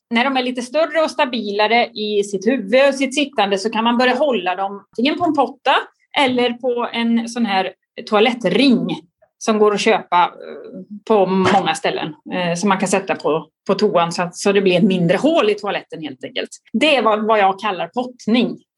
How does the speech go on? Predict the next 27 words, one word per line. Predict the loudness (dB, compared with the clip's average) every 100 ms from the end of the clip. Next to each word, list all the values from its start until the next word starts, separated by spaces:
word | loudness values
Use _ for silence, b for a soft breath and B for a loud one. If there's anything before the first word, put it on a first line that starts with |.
| -8
Det | 0 2
gör | 4 4
man | 2 0
då | 2 0 -2 _ _ _ -20 _ _ -4
exempelvis | 0 0 0 0 0 0 -4 _ -2
varje | 0 2 0 0
gång | 0 -2 -4
som | -6 -8 -8 _ _ -2
bebisen | 0 0 -2 -2
vaknar | 0 0 0 -6 -6
efter | -6 -8
att | -6
ha | -2
sovit. | 0 0 -2 -4 -8 -16 -16 _ _
När | -2 2
det | 2
är |
ett | 0
litet, | -4 -8 -2
litet | -2 0 -2 0
spädbarn | 0 0 2 0 0
så | -4
sover | -2 -2 -2
den | -6 -4
ju | 0
många | 0 -2 0
gånger | 2 2 2 0